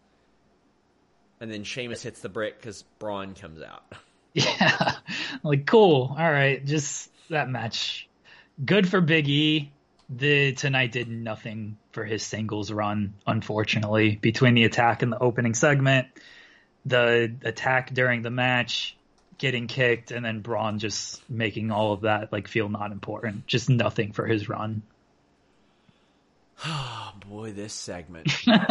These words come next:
Speaker 1: right, let's go. Braun is bald, and they say it's another physical change from The Fiend.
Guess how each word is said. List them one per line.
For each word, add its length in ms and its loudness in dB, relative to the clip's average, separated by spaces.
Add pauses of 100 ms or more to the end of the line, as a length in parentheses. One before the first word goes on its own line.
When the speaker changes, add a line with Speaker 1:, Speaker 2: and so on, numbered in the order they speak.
(360)
Speaker 1:
right, 480 -8
let's 220 -8
go. 360 -6 (880)
Braun 440 2
is 160 0
bald, 1000 -2 (180)
and 140 -10
they 100 -6
say 300 -2
it's 140 -6
another 280 -4
physical 540 -4
change 560 -8
from 160 -10
The 80 -6
Fiend. 800 -4